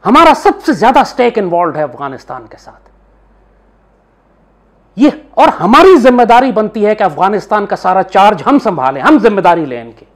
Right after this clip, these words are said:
उनकी खुराक का बंदोबस्त करना, उनकी सिक्योरिटी का, उनको टेक्निकल ट्रेनिंग, उनकी फौज को रीबिल्ड करना, उनके कौमी, उनकी एयरलाइन को दोबारा से चलाना, उनके कम्युनिकेशन, फोन, मोबाइल सिस्टम्स को बिल्डअप करना,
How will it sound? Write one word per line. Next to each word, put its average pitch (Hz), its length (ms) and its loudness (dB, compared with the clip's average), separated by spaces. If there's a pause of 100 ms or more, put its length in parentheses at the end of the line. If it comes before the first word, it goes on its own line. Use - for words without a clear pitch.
(2250)
उनकी 185 240 -2
खुराक 208 420 2
का 160 60 0
बंदोबस्त 180 480 -2
करना, 156 300 -2
उनकी 151 200 -6
सिक्योरिटी 226 500 0
का, 175 140 -2
उनको 170 160 -2
टेक्निकल 220 420 -2
ट्रेनिंग, 196 360 0
उनकी 180 160 -4
फौज 247 300 0
को 247 80 2
रीबिल्ड 214 360 2
करना, 190 260 0
उनके 185 160 -6
कौमी, 254 340 2 (260)
उनकी 233 220 -2
एयरलाइन 254 420 4
को 247 80 -4
दोबारा 214 320 2
से 226 100 -2
चलाना, 208 360 0
उनके 208 180 -4
कम्युनिकेशन, 247 600 0
फोन, - 480 -2
मोबाइल 254 380 2
सिस्टम्स 269 380 -4
को 233 60 -4
बिल्डअप 240 380 0
करना, 254 240 0